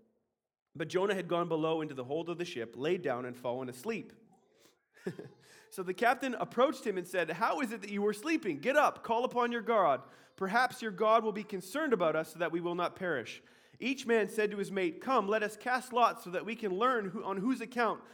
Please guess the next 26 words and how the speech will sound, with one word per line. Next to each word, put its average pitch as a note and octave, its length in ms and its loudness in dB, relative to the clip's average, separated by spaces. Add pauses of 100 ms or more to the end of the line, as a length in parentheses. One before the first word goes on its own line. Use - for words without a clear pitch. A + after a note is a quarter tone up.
(180)
this A3+ 180 0
calamity G#3+ 580 0
has E3+ 140 -4
struck - 320 0
us." A#2+ 300 -8 (400)
So - 140 -8
they F#3+ 100 2
cast C4+ 380 0
lots, G3+ 280 2
and G3+ 80 -6
the F#3 60 -4
lot F3+ 300 0
fell E3+ 180 0
on C#3+ 100 -2
Jonah. D#3+ 460 4 (120)
Then A#3+ 180 2
they B3 100 0
said B3+ 240 4
to G#3+ 60 2
him, E3 260 -2
"Tell D4+ 240 2
us B3+ 160 -2
now, D#3 300 2
on G3 160 -2
whose C#4+ 240 2
account A3 360 -2